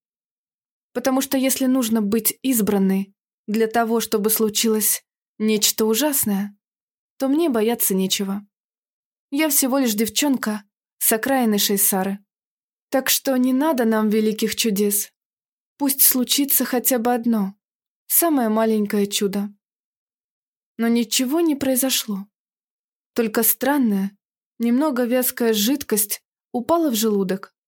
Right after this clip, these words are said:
обжигая медной сладостью. «И что, это все?» тихо спросила я, не ощущая вообще ровным счетом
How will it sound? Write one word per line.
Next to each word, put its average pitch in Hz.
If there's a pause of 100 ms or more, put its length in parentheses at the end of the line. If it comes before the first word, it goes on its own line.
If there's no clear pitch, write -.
(440)
обжигая 208
медной 208
сладостью. 202 (1080)
«И 233
что, 208 (760)
это 220
все?» 240 (760)
тихо 302
спросила 247
я, 233 (600)
не 220
ощущая 233
вообще 233
ровным 208
счетом 262